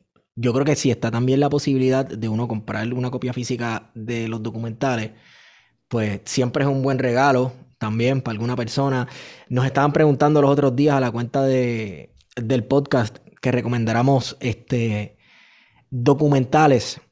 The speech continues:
sobre Puerto Rico. Yo recomendé unos cuantos, pero yo creo que también esta es otra oportunidad para ir a ver lo que se está haciendo en el resto de Latinoamérica con, en, ¿verdad?, en cuanto a los documentales y aquí en Puerto Rico también.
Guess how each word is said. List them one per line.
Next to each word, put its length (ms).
sobre 280
Puerto 280
Rico. 260
Yo 140
recomendé 420
unos 200
cuantos, 360
pero 140
yo 80
creo 160
que 80
también 400
esta 400
es 240
otra 240
oportunidad 720
para 280
ir 120
a 80
ver 160
lo 100
que 80
se 100
está 140
haciendo 580
en 140
el 80
resto 300
de 100
Latinoamérica 680
con, 200
en, 220
¿verdad?, 220
en 80
cuanto 260
a 40
los 120
documentales 580
y 40
aquí 160
en 60
Puerto 200
Rico 220
también. 280